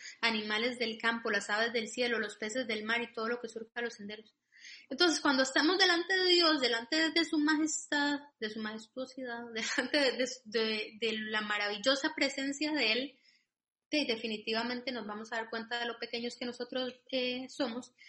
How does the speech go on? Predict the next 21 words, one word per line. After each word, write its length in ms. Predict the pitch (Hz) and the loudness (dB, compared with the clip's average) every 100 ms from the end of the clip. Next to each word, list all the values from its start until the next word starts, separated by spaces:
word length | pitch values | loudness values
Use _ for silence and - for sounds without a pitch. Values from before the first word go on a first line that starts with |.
| - - | -20 -8
Y 120 | - 240 | 2 4
hay 160 | 240 | 4
un 120 | 240 | 2
ve-, 160 | 240 240 | -2 -2
hay 240 | 233 226 240 | 0 0 -2
un 160 | 240 | -2
versículo 440 | 240 - 262 262 247 | -2 -2 -4 -2 -2
en 60 | |
Proverbios, 520 | 254 262 233 220 240 | -2 0 0 -2 -6
que 100 | - | -8
no 100 | 202 | -8
lo 80 | 196 | -4
vamos 240 | 214 220 233 | -4 -6 -6
a 40 | |
leer, 240 | 240 226 226 | -4 -4 -6
pero 180 | 220 | -8
que 100 | - | -8
dice 240 | 202 214 - | -8 -8 -8
que 120 | 233 | -4
la 240 | 220 202 - | -2 -4 -4
humildad 580 | 247 247 247 233 226 | -6 -4 -4 -2 0